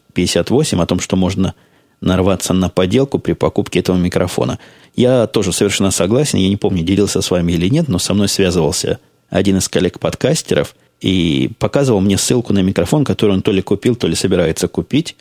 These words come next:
Микрофон был S M пятьдесят восемь, но стоил он при этом около тридцати долларов. Но это, по-моему, первый красный флаг, который должен у вас в глазах стать на весь мозг. В этом случае микрофон Shure S M пятьдесят восемь столько стоить не может.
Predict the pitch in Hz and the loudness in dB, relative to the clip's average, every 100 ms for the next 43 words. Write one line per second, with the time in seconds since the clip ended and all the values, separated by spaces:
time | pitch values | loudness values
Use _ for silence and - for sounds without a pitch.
0 | _ _ - - - 120 117 139 160 135 | _ _ -20 -20 -4 -2 0 0 2 2
1 | 117 - 117 127 110 117 98 101 - 185 | 2 2 0 2 0 0 0 0 0 2
2 | - 98 - 143 123 101 - 98 95 92 | 2 2 2 0 2 0 0 0 0 0
3 | 101 95 - 98 - - 95 - - - | 0 0 -2 -2 -4 -2 0 0 -2 -6
4 | - _ _ _ _ - 117 156 143 127 | -10 _ _ _ _ -2 0 2 2 2
5 | 123 120 120 95 80 - _ _ _ - | 2 0 0 2 0 -4 _ _ _ -2
6 | 113 101 - 95 127 147 - 101 92 92 | 0 0 0 0 0 0 0 0 0 2
7 | 92 95 98 90 90 90 90 95 85 - | 2 2 2 0 0 0 0 2 0 -2
8 | - - 73 - - 101 98 101 95 - | -4 -4 -4 -8 -6 0 2 2 2 0
9 | - 107 170 - - - - - 95 98 | 2 2 0 -2 -12 -20 -20 -6 -2 0
10 | 98 - 90 - 92 95 120 143 135 95 | 0 -2 -2 -2 -2 0 2 2 0 -2
11 | - 117 - 113 104 101 92 87 131 - | 0 0 2 0 0 0 0 0 0 0
12 | 87 - 104 117 87 - - - 98 90 | -2 0 -2 0 -4 -2 -2 0 0 0
13 | 65 - | -2 -6